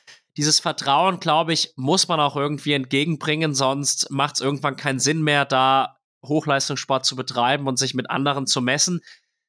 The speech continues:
Nichtsdestotrotz, hast du gegenüber bestimmten Konkurrentinnen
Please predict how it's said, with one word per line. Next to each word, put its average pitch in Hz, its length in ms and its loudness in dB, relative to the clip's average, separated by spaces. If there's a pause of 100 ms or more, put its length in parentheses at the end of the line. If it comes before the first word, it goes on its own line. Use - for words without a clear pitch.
(160)
Nichtsdestotrotz, 170 800 0
hast 160 260 2
du 170 60 -6
gegenüber 160 760 2
bestimmten 180 480 -2
Konkurrentinnen 151 1120 0